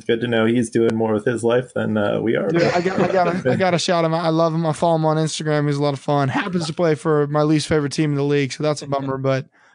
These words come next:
Speaker 2: he is a bright spot. He's, he was a leader at Vanderbilt while he was there. And, uh,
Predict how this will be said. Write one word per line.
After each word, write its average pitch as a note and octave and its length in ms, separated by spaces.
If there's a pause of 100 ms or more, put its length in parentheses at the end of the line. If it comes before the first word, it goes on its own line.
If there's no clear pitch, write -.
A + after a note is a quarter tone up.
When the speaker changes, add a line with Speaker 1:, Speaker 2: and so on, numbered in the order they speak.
(140)
Speaker 2:
he F3 60
is E3+ 120
a E3 40
bright D#3+ 260
spot. D#3 420
He's, F3+ 240
he F3+ 80
was F3 100
a E3 40
leader F#3 280
at F3 120
Vanderbilt F3 440
while D#3 120
he D#3+ 80
was C#3+ 140
there. D#3 380
And, C#3+ 280 (600)
uh, C#3 340